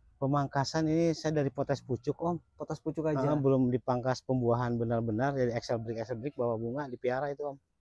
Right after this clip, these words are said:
Speaker 2: Dan genja juga, teman-teman. Ini sebagian udah dipanen, ini bunga buah atau buah-buah sisaan aja, dan masih banyak,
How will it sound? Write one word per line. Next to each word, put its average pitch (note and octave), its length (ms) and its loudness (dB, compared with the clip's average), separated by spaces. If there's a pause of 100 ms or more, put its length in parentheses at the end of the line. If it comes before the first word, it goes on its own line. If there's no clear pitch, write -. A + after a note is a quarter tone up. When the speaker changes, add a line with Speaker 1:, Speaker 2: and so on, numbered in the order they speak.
(160)
Speaker 2:
Dan C3 160 -4
genja C3 240 -2
juga, D#3+ 240 0
teman-teman. D3 400 -4
Ini D#3+ 200 -4 (600)
sebagian D3 420 -2
udah D#3+ 140 2
dipanen, C3 560 -6
ini D3 120 -2
bunga C3+ 280 -2
buah B2+ 320 -4
atau C3+ 160 -8
buah-buah B2+ 320 -6
sisaan A#2+ 340 -12
aja, C3 300 -8 (480)
dan C#3 240 -4
masih B2+ 400 -6
banyak, A#2+ 520 -8